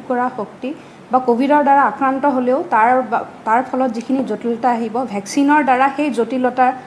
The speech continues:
কমাব পাৰিব বুলি আমি ভাবিছোঁ। হয়তো COVID ভেকচিনৰ দ্বাৰা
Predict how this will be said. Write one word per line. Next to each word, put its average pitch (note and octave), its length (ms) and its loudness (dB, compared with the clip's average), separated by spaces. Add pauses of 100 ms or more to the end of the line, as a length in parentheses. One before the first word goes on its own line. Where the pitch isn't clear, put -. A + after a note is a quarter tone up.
(240)
কমাব A#3 460 4
পাৰিব A3 360 0
বুলি A3 220 -6 (380)
আমি G3+ 200 -6
ভাবিছোঁ। F3+ 440 -10
হয়তো B3 420 -2 (320)
COVID B3 300 2
ভেকচিনৰ D4 500 2
দ্বাৰা G#3+ 260 0